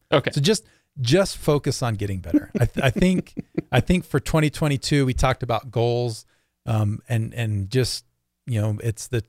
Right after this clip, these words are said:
Speaker 2: the tortoise and the hare. Be the tortoise. Just consistency and, and work on getting better. You know, find something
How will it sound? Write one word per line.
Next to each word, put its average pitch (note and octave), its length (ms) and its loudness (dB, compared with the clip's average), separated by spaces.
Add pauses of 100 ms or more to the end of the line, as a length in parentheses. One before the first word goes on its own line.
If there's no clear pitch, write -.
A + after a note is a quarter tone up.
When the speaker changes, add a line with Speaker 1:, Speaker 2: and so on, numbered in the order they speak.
(120)
Speaker 2:
the A2 140 -2
tortoise - 460 -2
and A#2+ 100 -6
the G#2+ 60 -2
hare. F#2 380 -4 (100)
Be A#2+ 100 0
the A#2 120 0
tortoise. F#2+ 500 -8
Just - 280 -8 (380)
consistency A#2 960 -2 (360)
and, G2+ 280 -4
and G2 180 -6
work A2+ 240 -2
on G#2 120 -2
getting G2 240 -4
better. G2 260 -8
You G2 100 -10
know, F#2+ 60 -6
find C3 340 -2
something A2 600 -4